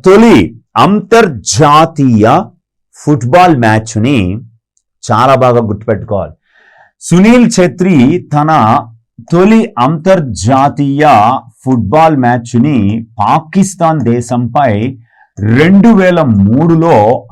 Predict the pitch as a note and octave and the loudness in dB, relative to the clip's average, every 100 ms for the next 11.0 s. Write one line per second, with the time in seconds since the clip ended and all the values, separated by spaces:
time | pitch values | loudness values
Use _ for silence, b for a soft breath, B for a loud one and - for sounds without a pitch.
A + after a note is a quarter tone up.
0 | F#2 G#2 G2 G#2 C3+ G2 E2+ D#2 D2 C2 | -4 -2 -2 -2 -4 -4 -6 -6 -12 -16
1 | _ _ _ - E2 F#2+ C#3 - G2 A#2+ | _ _ _ -16 -8 -4 -4 -6 -4 0
2 | F#3+ G3 E3+ D#3 - G2+ C3+ C3+ B2+ - | 2 2 2 0 -2 -2 0 0 -4 -6
3 | G2 F#2+ F#2 C3 F2 E2 D2+ D2+ D2+ G2 | -6 -6 -6 -8 -8 -10 -12 -12 -8 -6
4 | G2+ E2 D2+ _ _ _ _ _ _ b | -4 -6 -10 _ _ _ _ _ _ b
5 | b b b b - D3+ F#3+ G#3+ G3 F#3 | b b b b -2 -2 0 -2 -2 0
6 | E3 E3 F#3+ E3+ B2 E3 F3 C#3+ C#3 - | 0 0 0 2 2 0 -2 -4 -4 -4
7 | F3+ G3 A3 - C3 D#3 F3+ C#3 G2 C#3+ | -2 0 -2 -2 -2 0 -2 -2 -2 0
8 | C#3+ C#3 C#3+ C3+ B2+ A#2 A2+ C#3 C#3 A#2+ | 0 -2 -6 -8 -6 -4 0 2 2 0
9 | A#2 A2+ B2 D3 A#2 A2 A#2 G2 A#2+ E3+ | -2 -2 -4 -2 -2 -4 -6 -2 0 2
10 | E3+ C#3+ C3 - F#2+ A#2 B2+ G2+ F#2 | 2 2 2 0 -2 0 0 0 -2